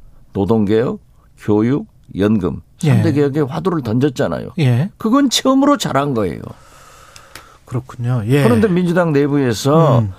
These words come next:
Speaker 1: 아, 대통령이 구체적 개혁안을 안 냈다. 이건 대통령이 구체적 안을, 개혁안을 내는 거 아니에요.
Speaker 2: 국회에서 해야 된다?
Speaker 1: 화두를 던지면은
Speaker 2: 음.
Speaker 1: 국회에서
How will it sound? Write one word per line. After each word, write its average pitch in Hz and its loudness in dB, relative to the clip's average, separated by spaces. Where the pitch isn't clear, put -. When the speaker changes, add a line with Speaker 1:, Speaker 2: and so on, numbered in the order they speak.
Speaker 1:
아, 160 -2
대통령이 185 0
구체적 180 0
개혁안을 156 2
안 117 0
냈다. 127 -2
이건 285 0
대통령이 254 2
구체적 170 -4
안을, 147 -2
개혁안을 156 2
내는 139 2
거 185 0
아니에요. 120 0
Speaker 2:
국회에서 147 0
해야 131 2
된다? 117 -2
Speaker 1:
화두를 220 2
던지면은 104 -4
Speaker 2:
음. 127 2
Speaker 1:
국회에서 156 -2